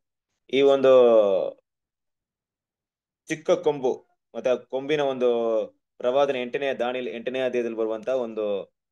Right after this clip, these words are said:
ಹೋತ ಮತ್ತು ಹೋರಿ ಟಗರುಗಳಿನ ಮಧ್ಯದಲ್ಲಿರುವಂತ ಒಂದು ವಿಷಯವನ್ನ ನೋಡಿದ್ವಿ. ಆ ಎರಡು ಕೊಂಬಿನ ಟಗರು, ಆ,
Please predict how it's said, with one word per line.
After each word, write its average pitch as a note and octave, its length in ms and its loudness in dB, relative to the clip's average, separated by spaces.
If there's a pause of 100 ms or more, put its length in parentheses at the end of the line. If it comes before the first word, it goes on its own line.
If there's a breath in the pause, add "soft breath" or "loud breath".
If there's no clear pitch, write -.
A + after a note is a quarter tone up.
(260)
ಹೋತ B2 240 -4
ಮತ್ತು A2+ 600 -4 (760)
ಹೋರಿ C#3 220 -2 (220)
ಟಗರುಗಳಿನ B2+ 460 -2
ಮಧ್ಯದಲ್ಲಿರುವಂತ G#2 840 -6
ಒಂದು G2+ 160 -4
ವಿಷಯವನ್ನ A#2 340 -6
ನೋಡಿದ್ವಿ. F2 340 -12 (1080)
ಆ G#2+ 80 2
ಎರಡು A2+ 280 4
ಕೊಂಬಿನ A2+ 300 0
ಟಗರು, A#2+ 600 0 (600)
ಆ, G2+ 60 -12